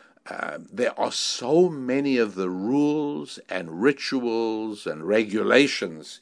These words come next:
in the Torah, in the Old Testament, so much of it revolves around private property rights. And the idea of, uh, how unacceptable as it is, even for a king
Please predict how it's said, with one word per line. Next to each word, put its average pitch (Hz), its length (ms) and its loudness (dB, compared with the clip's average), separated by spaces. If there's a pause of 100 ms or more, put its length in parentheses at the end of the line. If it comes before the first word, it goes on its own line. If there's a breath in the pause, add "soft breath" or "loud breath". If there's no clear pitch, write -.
(120)
in 113 360 -2 (260 loud breath)
the 104 140 -2
Torah, 131 460 6
in 90 120 -4
the 98 100 -2
Old 131 240 2
Testament, 131 480 -2
so 247 460 2
much 165 460 -6
of 110 120 0
it 87 140 -6 (300 loud breath)
revolves 110 720 2
around 101 580 -2 (280 loud breath)
private 104 420 0
property 90 500 -4
rights. - 540 -12 (1300)
And 90 260 -8
the 90 160 -6 (320 loud breath)
idea 107 600 0
of, 92 540 -2
uh, 85 400 -4 (180 soft breath)
how 110 160 -2
unacceptable 117 880 0
as 87 160 -4
it 98 100 -2
is, 87 340 -2 (260 loud breath)
even 143 320 0
for 110 220 6
a 104 40 8
king - 520 -2